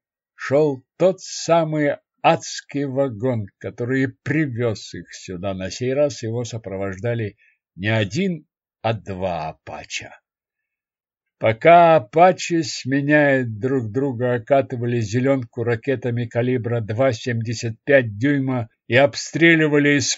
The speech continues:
пушек, вагон завис в футах в пяти над склоном,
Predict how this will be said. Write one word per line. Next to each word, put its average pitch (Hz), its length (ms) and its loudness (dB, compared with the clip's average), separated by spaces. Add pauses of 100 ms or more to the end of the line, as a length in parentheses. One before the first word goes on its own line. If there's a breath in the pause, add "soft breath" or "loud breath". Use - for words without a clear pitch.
пушек, - 680 -2 (600)
вагон 185 760 4
завис 147 1040 0 (180)
в - 120 -20
футах 131 360 -4
в - 240 -20
пяти 107 400 -2
над 92 220 -8
склоном, 175 680 -2